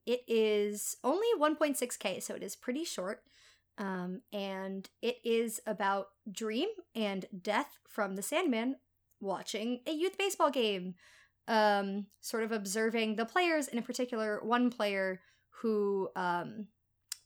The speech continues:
Dream of the Endless, as his character tag says, uh, points out this one kid as, like, a potential prophetic dreamer. Um,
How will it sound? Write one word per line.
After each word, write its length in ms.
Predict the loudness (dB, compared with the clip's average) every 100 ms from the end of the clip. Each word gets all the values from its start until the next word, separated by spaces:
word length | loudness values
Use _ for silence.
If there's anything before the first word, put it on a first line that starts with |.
| _ _ -10
Dream 380 | -4 0 4 6
of 160 | 6 4
the 160 | 0
Endless, 480 | 2 2 2 0 0
as 220 | -4 -4
his 140 | -6 -6
character 340 | -4 -4 -6
tag 260 | -6 -6 -6
says, 360 | -4 -4 -6 -12 -20 _ 0
uh, 240 | 2 2 0
points 280 | 2 4 4
out 100 | 2
this 140 | 2
one 160 | -2 -4
kid 180 | -4 -4
as, 160 | -4
like, 140 | -6 -8
a 100 | -10 _ _ _ _ _ _
potential 640 | -8 -6 -2 0 2 2 0
prophetic 640 | -2 -6 -4 -4 -4 -8
dreamer. 400 | -8 -4 0 0 -2 -8 -20 -20 -20 _ _ -2
Um, 560 | 4 6 6 4 0